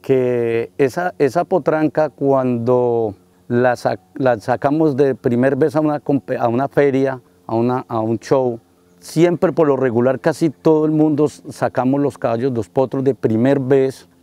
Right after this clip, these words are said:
a llevarlos a un, a una, a un show, pero siempre llevamos a, a practicarlos, a que ellos aprendan,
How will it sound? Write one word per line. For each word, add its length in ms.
a 100
llevarlos 460
a 120
un, 180
a 140
una, 380
a 140
un 200
show, 400
pero 180
siempre 320
llevamos 380
a, 260
a 160
practicarlos, 1040
a 80
que 100
ellos 220
aprendan, 720